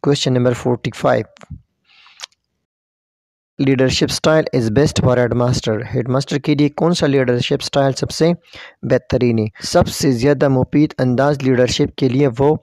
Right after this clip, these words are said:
जमहूरी क़ियादत यानी डेमोक्रेटिक है, क्योंकि इसका मुलाजिमीन पर ज़्यादा मुस्बित अंदाज में तवील मुद्दत असर पड़ता है। स्कूल के सरबराह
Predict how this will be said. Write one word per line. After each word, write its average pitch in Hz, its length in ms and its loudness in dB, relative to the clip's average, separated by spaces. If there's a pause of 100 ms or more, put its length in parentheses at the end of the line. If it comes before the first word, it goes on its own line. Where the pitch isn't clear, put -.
(240)
जमहूरी 131 540 2
क़ियादत 117 440 0 (100)
यानी 139 340 2 (220)
डेमोक्रेटिक 123 680 0
है, 117 220 -2 (580)
क्योंकि 165 380 0 (440)
इसका 156 320 -2
मुलाजिमीन 135 960 2
पर 165 260 0 (300)
ज़्यादा 135 420 2
मुस्बित 127 560 -2
अंदाज 123 400 2
में 151 260 0 (420)
तवील 139 380 0
मुद्दत 135 520 2
असर 120 220 -2
पड़ता 113 360 -4
है। 113 240 -2 (640)
स्कूल 170 360 0
के 160 180 2
सरबराह 131 640 2